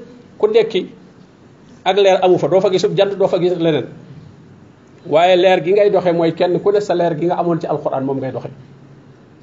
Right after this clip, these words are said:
Moo tax gis nga ñuy ñaanal, "ربنا أتمم لنا نورنا." Yàlla mottalil na sunu leer. "واغفر لنا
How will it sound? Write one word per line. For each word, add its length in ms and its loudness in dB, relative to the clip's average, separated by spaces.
Moo 100 -8
tax 100 -2
gis 80 2
nga 100 2
ñuy 140 2
ñaanal, 280 2
"ربنا 460 0
أتمم 380 0
لنا 280 0
نورنا." 640 2
Yàlla 220 0
mottalil 500 2
na 80 2
sunu 240 0
leer. 240 2
"واغفر 280 -4
لنا 320 -2